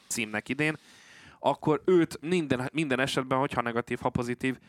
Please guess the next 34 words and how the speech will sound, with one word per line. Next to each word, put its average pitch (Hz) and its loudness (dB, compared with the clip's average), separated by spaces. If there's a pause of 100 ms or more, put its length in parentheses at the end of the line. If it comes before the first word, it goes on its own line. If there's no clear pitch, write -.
(220)
próbáljuk 143 2
meg 120 -4
előtérbe 113 4
ho-, 113 -2
hozni, 123 0
hogy 123 0
az 120 -2
ő 180 8
neve, 127 4 (280)
teljesen 180 4
mindegy, 135 0
hogy 127 0
negatív 123 0
vagy 120 2
pozitív 127 -2
szempontból, 131 0
de 127 2
legyen 127 0
ott 117 -2
az 120 0
emberek 117 -2
előtt, 123 0 (500)
és, 127 0
ö, 127 6 (420)
őt 175 4
fölhúzni. 120 0 (380)
Ne-, 127 -2
nyilván 151 4
nem 131 -2
tudod 120 2
egy 117 0
ilyen 113 6
Rossi 120 2
magasságokba, 117 0